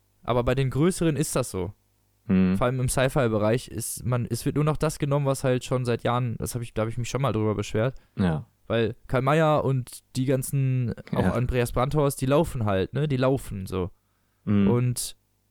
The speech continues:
Speaker 1: aber alles andere ist halt immer so ein, so ein Wagnis. Ich versteh das ja vielleicht auch, aber so kommt halt keine Sci-Fi nach Deutschland, also kein Sci-Fi nach Deutschland, wenn man das so handhabt.
Speaker 2: Ja, und, und halt gerade sowas, weil es halt irgendwie immer interessant ist, aus seinem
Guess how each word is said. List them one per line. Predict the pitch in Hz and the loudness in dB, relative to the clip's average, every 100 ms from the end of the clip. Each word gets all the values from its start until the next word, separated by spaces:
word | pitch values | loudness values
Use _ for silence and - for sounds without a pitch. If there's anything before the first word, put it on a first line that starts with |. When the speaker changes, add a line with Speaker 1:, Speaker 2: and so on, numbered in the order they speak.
| _ - | _ -4
Speaker 1:
aber | 120 127 | 0 2
alles | 143 151 | 2 0
andere | 143 190 180 | 0 2 2
ist | 151 - | 2 2
halt | 160 143 | 0 0
immer | 160 160 151 143 | 0 2 2 2
so | 131 | 0
ein, | 135 135 131 117 | 0 0 0 -2
so | 123 | -2
ein | 117 | 0
Wagnis. | 120 143 - 98 104 | 0 -2 -4 -8 -6
Ich | - | -4
versteh | 120 175 | -2 0
das | 220 143 | -2 -2
ja | |
vielleicht | 110 107 101 - | -2 -2 -2 -2
auch, | 101 | -4
aber | 95 107 110 107 _ _ _ _ | -2 0 0 -2 _ _ _ _
so | - 135 | -4 0
kommt | 156 147 | 0 2
halt | 143 135 - | 2 0 -2
keine | 139 151 165 160 156 143 | -2 0 2 2 0 -2
Sci-Fi | - 165 - 117 107 | -2 -2 0 0 2
nach | 117 | 0
Deutschland, | 135 131 - - | 0 -2 -2 -4
also | 113 | -4
kein | - 131 | -4 -4
Sci-Fi | - 127 - | -4 -4 -4
nach | 117 | -4
Deutschland, | 120 127 - 104 | -2 -4 -4 -4
wenn | 95 | -2
man | 101 | -2
das | 101 - | -2 -2
so | 101 104 - | -2 -2 -4
handhabt. | - 131 131 | -6 -2 0
Speaker 2:
Ja, | 92 | 2
und, | 101 - - _ | 0 -2 -10 _
und | 107 98 | -2 0
halt | 95 | 0
gerade | 98 98 98 | 2 2 2
sowas, | 85 101 87 - - - | 2 0 0 -4 -8 -6
weil | - 92 | 0 0
es | - | 0
halt | 92 90 - | 0 0 -2
irgendwie | 101 95 - 95 | -2 -2 0 0
immer | 98 | 0
interessant | 95 92 104 - 95 | 0 -6 -8 -4 -2
ist, | 92 - | -4 -6
aus | 92 | -4
seinem | - 90 85 85 80 | 0 2 2 0 -2